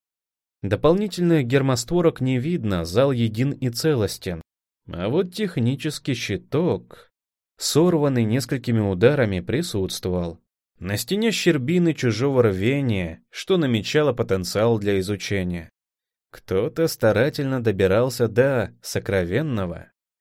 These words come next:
бился дятлом в стремлении достичь цели. Я аккуратно подвигал скрипнувшую створку и заглянул внутрь.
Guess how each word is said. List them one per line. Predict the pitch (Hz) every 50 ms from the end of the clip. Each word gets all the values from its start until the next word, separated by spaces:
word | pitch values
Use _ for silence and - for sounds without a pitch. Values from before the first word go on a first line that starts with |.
| _ _ _ _
бился | - 90 87 98 123 147 151 143 127 - - 127 117
дятлом | 104 95 98 104 131 147 151 - - 131 123 117 107 95
в | 85
стремлении | - - - 104 98 92 90 87 104 123 127 123 117 110 107
достичь | 98 90 92 87 - - - - 98 87 - - -
цели. | - - - 104 92 87 85 85 - _ _ _ _ _ _ _ _ _ _ _ _ _ _ - -
Я | 85 92 117 156
аккуратно | 165 - 143 143 147 175 185 180 175 165 151
подвигал | - - 113 107 104 101 123 135 143 127 123 117 110
скрипнувшую | 101 - - - 123 117 117 113 107 98 - - 101 95
створку | 90 - - 127 135 156 156 147 - 131
и | 127 - - 160 175
заглянул | 160 135 131 113 107 104 98 95 95 92 92 90
внутрь. | 98 104 98 90 85 78 - -